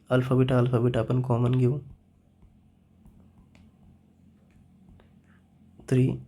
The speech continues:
अल्फा बीटा कॉमन घेतलं, आतमध्ये एकदा अल्फा इथं एक्स्ट्रा आहे, इथं बीटा एकदा एक्स्ट्रा आहे.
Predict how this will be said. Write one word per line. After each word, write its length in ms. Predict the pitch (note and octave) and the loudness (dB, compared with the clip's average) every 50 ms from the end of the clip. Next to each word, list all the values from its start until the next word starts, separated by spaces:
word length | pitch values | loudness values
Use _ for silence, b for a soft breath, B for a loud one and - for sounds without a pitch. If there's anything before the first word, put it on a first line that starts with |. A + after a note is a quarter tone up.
| - - - | -14 -10 -6
अल्फा 340 | C3+ C3 B2+ C3 - - B2 | -6 -6 -6 -6 -8 -8 -6
बीटा 340 | B2+ B2 B2+ B2+ B2+ A#2+ | -4 -4 -4 -2 -2 -2
कॉमन 400 | B2 B2+ - A#2+ A#2+ A#2+ A#2+ B2 | -2 -2 -2 -2 0 0 0 0
घेतलं, 320 | B2 B2 A#2+ - - C#3 E3+ - - _ _ C3 | 0 -2 -2 -4 -6 -8 -10 -10 -14 _ _ -6
आतमध्ये 520 | B2+ B2+ - C3 B2+ B2+ B2+ - - - | -6 -4 -2 -2 0 0 0 -2 -4 -2
एकदा 340 | C#3 B2+ B2+ B2 B2 B2+ A#2+ | 0 0 0 0 0 0 0
अल्फा 280 | A#2+ A#2+ B2+ - B2 B2+ - - - b b b b b b b - - | 0 -2 -2 -4 -4 -6 -6 -8 -14 b b b b b b b -16 -14
इथं 160 | C3+ B2 A#2+ | -8 -4 -2
एक्स्ट्रा 340 | A#2 A2+ - - - - B2 | -2 -2 -2 -4 -4 -2 0
आहे, 360 | A#2+ C3 C#3+ F3+ - D3 C#3 | 0 0 -2 -6 -6 -6 -6
इथं 220 | B2+ B2+ - A#2+ B2 | -4 -4 -4 -2 0
बीटा 380 | B2 A#2+ B2 B2 A#2 - - | 0 0 0 0 -2 -2 -2
एकदा 300 | C3+ C3 B2 B2 C3 C3 C3 - - b b b b b b b b b _ - | -2 -2 -2 -2 -2 -2 -4 -6 -12 b b b b b b b b b _ -12
एक्स्ट्रा 320 | C#3 B2+ - - - - - | -12 -12 -12 -10 -6 -6 -6
आहे. 220 | B2 B2+ - C#3 | -6 -6 -8 -12